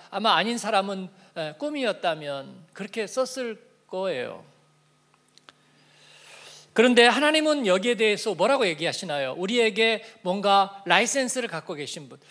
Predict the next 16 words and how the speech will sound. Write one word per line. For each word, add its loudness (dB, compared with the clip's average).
뭔가 2
하나님 0
우리 -4
인생에 -2
책임을 -4
갖고 -4
계신 -2
것 -4
같은 -4
분은 -4
우리들에게 0
뭐라고 4
얘기하시나요? -4
"괜찮아, 2
괜찮아"라고 0
얘기하실까요? -2